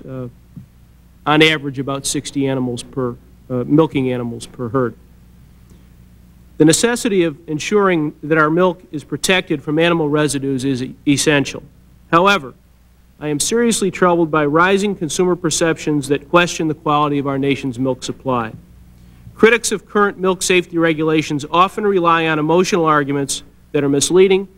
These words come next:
and needlessly confuse the public. While Congress and the F D A need to closely monitor animal drug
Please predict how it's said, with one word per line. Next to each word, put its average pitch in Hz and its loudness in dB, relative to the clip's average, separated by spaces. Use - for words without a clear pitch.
and 131 -4
needlessly 202 2
confuse 160 0
the 135 -10
public. 127 0
While 147 2
Congress 202 2
and 180 2
the 190 4
F 180 -2
D 170 0
A 160 4
need 175 -2
to 156 -2
closely 190 2
monitor 160 4
animal 170 2
drug 156 0